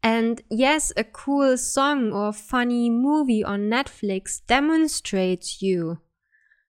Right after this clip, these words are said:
a better mood that you can adopt then. But however, it does not change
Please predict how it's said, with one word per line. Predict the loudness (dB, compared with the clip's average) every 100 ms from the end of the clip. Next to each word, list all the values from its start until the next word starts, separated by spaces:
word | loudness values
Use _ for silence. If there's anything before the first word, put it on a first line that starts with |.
| _ -2
a |
better | 0 2 2 0
mood | 0 0 0 -2 -6 -10 -2
that | -2 0
you | 0
can | 2 2 2
adopt | -2 -6 -10 -12 _
then. | -12 -12 -16 -20 -20 _ _ _ _ _ _ _ _ _ _ _ _ -18 0
But | 2 4
however, | 4 4 2 4 2 2
it | -4 0
does | 0 0
not | -2 -2 -4
change | -2 2 2 2 -2 -4 -10